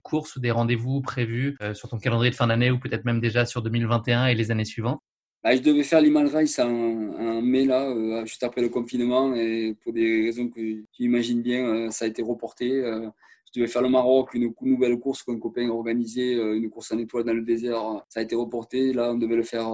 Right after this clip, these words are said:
Speaker 2: euh, en octobre, c'est encore reporté en mars.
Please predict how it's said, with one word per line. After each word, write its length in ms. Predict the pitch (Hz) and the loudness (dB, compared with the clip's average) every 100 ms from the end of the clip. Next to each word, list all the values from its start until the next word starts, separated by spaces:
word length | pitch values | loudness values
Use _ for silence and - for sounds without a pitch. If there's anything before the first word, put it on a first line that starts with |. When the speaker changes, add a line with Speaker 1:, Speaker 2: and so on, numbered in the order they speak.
| 110 107 - | -2 -4 -6
Speaker 2:
euh, 260 | 110 107 90 | -4 -2 -2
en 260 | 113 107 | 0 0
octobre, 420 | 117 113 123 117 | -2 -2 -2 0
c'est 140 | 117 107 | -2 -4
encore 200 | 107 110 | -2 -2
reporté 360 | 113 117 - | -2 -6 -6
en 60 | 110 | -6
mars. 400 | 117 120 - - | -4 -6 -6 -8